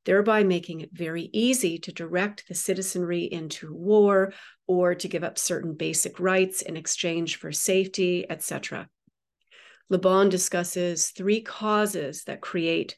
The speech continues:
the crowd or horde or mob. The first cause is anonymity. Within the crowd he's speaking to, there is a sense of anonymity.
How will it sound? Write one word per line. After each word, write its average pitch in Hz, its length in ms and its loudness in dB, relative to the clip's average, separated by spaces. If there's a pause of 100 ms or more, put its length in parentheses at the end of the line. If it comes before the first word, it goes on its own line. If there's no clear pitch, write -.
(120)
the - 60 -12
crowd 143 600 -2 (320)
or 156 400 -4 (240)
horde 156 640 -2 (160)
or 151 120 -8
mob. 151 540 -4 (580)
The 180 100 0
first 220 460 2
cause 214 640 -4 (120)
is 180 260 0
anonymity. 175 1000 -2 (500)
Within 180 320 4
the 202 80 4
crowd 202 640 -4
he's - 240 -4
speaking 165 400 -8
to, - 380 -8 (340)
there 185 160 4
is 208 100 2
a 233 60 -2
sense 180 400 -4
of 160 260 -8
anonymity. 165 800 -6